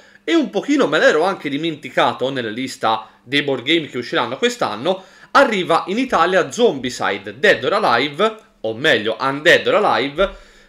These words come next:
versione di Zombicide ambientata nel West, gioco come sapete com-, cooperativo dell'Acmon, in questa edizione italiana a cura di Asmode Italia, che io come sempre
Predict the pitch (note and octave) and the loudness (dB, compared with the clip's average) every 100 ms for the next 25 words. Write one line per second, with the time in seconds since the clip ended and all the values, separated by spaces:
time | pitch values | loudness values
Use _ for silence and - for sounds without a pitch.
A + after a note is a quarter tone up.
0 | - E3+ A#3 - A#3+ D3+ A#2+ G#2 B2+ B2 | 0 0 2 2 2 2 0 -4 -8 -4
1 | G3 D3 A2+ A#2+ A2+ C#3 F#3 F#3+ C3+ G#3 | -2 -2 -4 -4 -2 -2 -2 -2 -4 -4
2 | D4 A3+ A2 - F#3 C3+ B2+ A#2+ B2 B2 | -4 0 -2 -2 -8 -4 -4 -4 -8 -8
3 | E3 D3 G#2 G#2 F#2 C#3+ B2+ A#2+ - - | -6 -6 -6 -8 -8 -8 -8 -10 -14 -10
4 | C3+ A2+ C3 D3 G3+ B2+ G2 C#3+ A2 A2 | -8 -2 0 0 -2 -4 -2 -2 -2 -4
5 | - G#3 A#2+ C#3+ G#3+ - - F3+ G#3+ G#3 | -4 -2 -2 -4 -8 -8 -18 -8 -8 0
6 | G#3+ - B2 C#3+ D3+ G3 G3 D#3 D4 B3+ | 0 0 -4 -4 -8 -6 -4 -2 0 0
7 | B2+ B2+ D#3+ - B3 - E3+ C3 C3 A#2+ | 0 0 -2 -2 -4 -2 -2 0 0 -2
8 | A#2+ F3+ A3+ A2+ G#2 B2 - G2+ G2 D3 | -4 -8 -6 -4 -4 -4 -6 -10 -8 -8
9 | F3+ - G2+ G2+ B2+ | -6 -6 -8 -6 -6